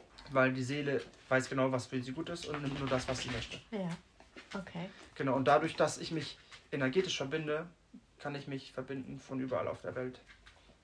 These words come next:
Speaker 1: Weil ich berühre dich nicht und wir sind eh alle miteinander verbunden. Und deswegen kann ich auch Leute in Afrika aufrichten oder in Amerika und kann selber aber hier auf Mallorca sein.
Speaker 2: Und war die Ausbildung dazu schwer?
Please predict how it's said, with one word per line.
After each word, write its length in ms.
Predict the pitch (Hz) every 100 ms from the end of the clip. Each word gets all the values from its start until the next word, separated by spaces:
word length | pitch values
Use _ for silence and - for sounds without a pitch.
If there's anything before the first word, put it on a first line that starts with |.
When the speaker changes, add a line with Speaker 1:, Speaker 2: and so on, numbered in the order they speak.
| -
Speaker 1:
Weil 380 | 139 127 127 127
ich 120 | 127
berühre 300 | - 143 175
dich 140 | 165 160
nicht 220 | 180 185 - - - - -
und 120 | 139
wir 80 | 135
sind 160 | 156
eh 80 | 135
alle 180 | - 143
miteinander 460 | 131 131 127 127 127
verbunden. 500 | 127 143 156 175 190 - - - - - - - _ _ _
Und 100 | 147
deswegen 480 | 135 131 139 135 135 - - -
kann 140 | -
ich 100 | 143
auch 100 | 135
Leute 300 | 139 135 139
in 180 | 131 123
Afrika 420 | - 107 135 -
aufrichten 560 | - 110 123 - 147 147 - - _ _ -
oder 100 | 135
in 60 | 131
Amerika 580 | 123 131 135 127 135 135 - _ _ -
und 120 | 131
kann 220 | 131 127
selber 340 | 120 120 120 120
aber 200 | 117 117
hier 140 | 127
auf 100 | -
Mallorca 360 | 127 123 123 131
sein. 220 | 127 113 - - - - - - -
Speaker 2:
Und 140 | - 285
war 120 | 311
die 120 | 320
Ausbildung 460 | - 254 - 247 226
dazu 220 | 214 220
schwer? 340 | - - 214